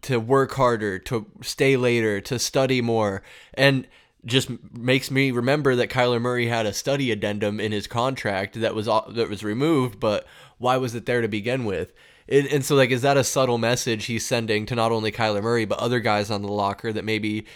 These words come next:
he perceives as not working as hard? Like, we've talked about time and again how much potential this roster has and the players on it, but, I mean, they, some of them can't even stay healthy. I mean, what, Tallman, what did you make of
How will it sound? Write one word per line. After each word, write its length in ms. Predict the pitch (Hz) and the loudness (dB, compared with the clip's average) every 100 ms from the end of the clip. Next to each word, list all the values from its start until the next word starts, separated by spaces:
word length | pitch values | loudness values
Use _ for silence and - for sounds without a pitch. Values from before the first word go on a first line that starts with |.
| - | -6
he 140 | 127 | -4
perceives 460 | 123 117 - 113 104 | -2 -4 -2 -4 -4
as 120 | 101 | -6
not 240 | 107 98 98 | -4 -4 -2
working 340 | 120 - 113 | -2 -2 -4
as 160 | 101 - | -4 -4
hard? 400 | 101 92 95 101 - - _ _ | -4 -4 -6 -12 -20 -20 _ _
Like, 140 | - 117 | -6 0
we've 140 | 160 | 0
talked 280 | 151 139 143 | 4 2 4
about 200 | 139 117 | 2 2
time 280 | - 120 117 | 0 -2 -2
and 80 | 104 | -4
again 280 | 98 117 110 | -4 -4 -4
how 140 | 104 | -6
much 280 | 101 90 - | -6 -6 -8
potential 500 | 101 - 113 120 110 | -12 -8 -6 -4 -6
this 260 | 98 92 - | -6 -8 -4
roster 460 | 101 113 123 107 | 0 0 -2 -6
has 420 | 98 92 90 90 - - - | -4 -4 -4 -6 -12 -20 -10
and 140 | 110 110 | -8 -6
the 40 | |
players 400 | - 113 104 101 | -2 0 0 -2
on 260 | 104 123 113 | 0 0 0
it, 180 | 92 | -4
but, 220 | 104 98 - - - _ _ _ | -4 -4 -6 -20 -20 _ _ _
I 60 | - | -8
mean, 220 | 113 110 | -6 -6
they, 160 | 120 127 | -4 -6
some 200 | 123 143 | -4 -2
of 80 | 120 | -2
them 120 | 107 | -4
can't 240 | - 117 110 | -4 -4 -4
even 220 | 98 95 | -6 -10
stay 240 | - 98 | -6 -4
healthy. 460 | 92 110 127 107 95 | -2 -2 -2 -2 -4
I 60 | 104 | -4
mean, 300 | 107 98 - _ _ _ _ - | -4 -8 -12 _ _ _ _ -2
what, 300 | 127 151 - _ _ _ - 135 135 - | 4 4 2 _ _ _ -20 -16 -12 -2
Tallman, 300 | 139 131 120 | 0 0 2
what 100 | 143 | 2
did 140 | 127 | 0
you 100 | 123 | -2
make 240 | 127 107 107 | 0 -2 0
of 320 | 107 98 104 | -4 -4 -10